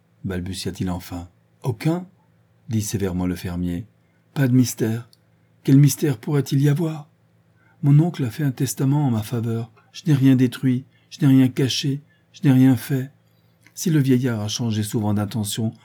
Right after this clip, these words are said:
faut-il m'en blâmer ? Alors, monsieur Jones, pourquoi ne pas aller dire tout cela devant la justice, en prêtant serment ? Qu'ai-je à faire pour cela ? Allez trouver monsieur Abjohn et parlez-lui avec l'énergie d'un homme.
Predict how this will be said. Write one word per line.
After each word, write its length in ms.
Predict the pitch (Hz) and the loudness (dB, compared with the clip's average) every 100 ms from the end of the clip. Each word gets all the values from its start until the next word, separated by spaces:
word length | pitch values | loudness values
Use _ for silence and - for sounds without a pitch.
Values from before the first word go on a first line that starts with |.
| _ | _
faut-il 400 | - 117 110 120 | -6 -4 0 2
m'en 160 | 107 | 2
blâmer ? 520 | 107 110 117 117 120 - _ _ _ _ _ _ _ _ _ _ _ - - | 2 2 2 2 0 -4 _ _ _ _ _ _ _ _ _ _ _ -18 -4
Alors, 320 | 113 110 104 | 0 2 2
monsieur 260 | 107 - 107 | 0 -2 -6
Jones, 340 | 110 107 110 104 - _ _ | -4 -2 -4 -6 -14 _ _
pourquoi 320 | - 101 - 98 | -10 -8 -2 0
ne 120 | 98 | 0
pas 240 | 98 95 | 0 -4
aller 160 | 95 95 | -2 -4
dire 200 | 95 95 | -4 -6
tout 120 | 110 | -8
cela 220 | 95 101 | -8 -6
devant 200 | 95 95 | -4 -2
la 100 | 101 | -4
justice, 600 | 104 120 - 131 127 - - | -4 -8 -6 -6 -6 -10 -10
en 120 | 110 | -10
prêtant 360 | 104 101 98 98 | -8 -8 -8 -8
serment ? 540 | - 120 117 127 143 _ _ _ _ _ _ _ - | -4 -2 0 -2 -6 _ _ _ _ _ _ _ -2
Qu'ai-je 240 | 120 110 | 0 0
à 40 | 110 | -2
faire 280 | 131 131 | -4 -6
pour 220 | - 131 117 | -6 -10 -8
cela ? 360 | - 131 143 _ _ _ _ _ _ - | -6 -6 -6 _ _ _ _ _ _ -6
Allez 180 | 139 123 | 0 0
trouver 280 | - 135 147 | 2 0 2
monsieur 260 | 135 - | 0 -2
Abjohn 520 | 123 123 139 139 160 170 _ _ _ _ _ - | -4 -2 -2 -2 -4 -8 _ _ _ _ _ -10
et 80 | 107 | -10
parlez-lui 500 | 107 104 101 101 123 | -6 -2 0 0 0
avec 220 | 107 98 | -2 -2
l'énergie 440 | 104 101 98 98 101 | -2 0 0 -2 -2
d'un 200 | 104 98 | 0 0
homme. 340 | 95 123 | 0 -4